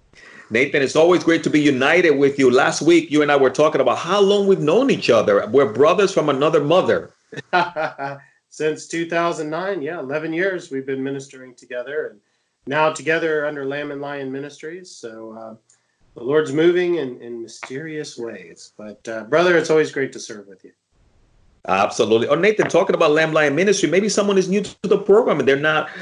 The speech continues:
Speaker 1: uh, very acquainted with the ministry and what's going on here, what we do. Might you be able to fill them in?
Speaker 2: Certainly. Well, Lamb and Lion Ministries is a Bible prophecy teaching ministry whose mission it is to proclaim the soon return of Jesus Christ. And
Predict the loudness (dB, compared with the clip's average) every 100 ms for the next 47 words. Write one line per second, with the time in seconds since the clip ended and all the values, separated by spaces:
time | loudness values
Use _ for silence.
0 | -2 2 2 2 2 2 2 0 -2 -2
1 | 0 0 2 2 2 0 0 0 0 0
2 | 2 0 2 2 2 0 0 0 2 2
3 | 2 0 0 -4 -12 _ 2 2 2 0
4 | 4 4 4 2 2 2 2 0 0 0
5 | -2 -10 _ _ _ _ _ -2 2 2
6 | 0 0 2 2 2 2 0 -2 -4 -6
7 | -8 -12 -12 -14 -14 -16 -14 -12 -10 -12
8 | -8 -8 -6 -6 -6 -8 -10 -14 -14 -14
9 | -12 -10 -8 -8 -8 -8 -8 -8 -14 -12
10 | -12 -12 -14 -12 -12 -14 -16 _ _ _
11 | -12 -10 -6 -4 -4 -4 -6 -8 -6 -6
12 | -6 -8 -8 -8 -8 -10 -10 -12 -14 -12
13 | -12 -12 -14 -14 -14